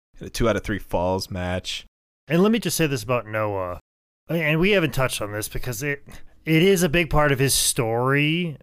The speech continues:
Speaker 2: but I didn't wanna get caught up in it because it's an episode about Misawa. This isn't about the history of tape trading. But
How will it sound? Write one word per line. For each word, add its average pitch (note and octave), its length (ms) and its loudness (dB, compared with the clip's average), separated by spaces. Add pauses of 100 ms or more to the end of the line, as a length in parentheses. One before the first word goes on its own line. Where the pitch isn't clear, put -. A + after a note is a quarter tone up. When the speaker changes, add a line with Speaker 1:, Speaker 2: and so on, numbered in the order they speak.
(120)
Speaker 2:
but A#2+ 320 2
I B2 140 4
didn't C3+ 200 2
wanna B2 180 0
get A#2 200 -8
caught A2+ 280 2
up A2 240 2
in A#2+ 260 0
it A#2+ 160 -4
because G#2+ 260 -8
it's G2 160 -6
an G2+ 120 -8
episode G#2 360 -8
about G2+ 200 -8
Misawa. G2+ 580 -4
This G2+ 180 -8
isn't F#2+ 300 -10
about F#2+ 280 -8
the G#2 80 -12
history - 480 -4
of - 120 -8
tape - 280 -2
trading. F2 540 -10 (220)
But A2 400 2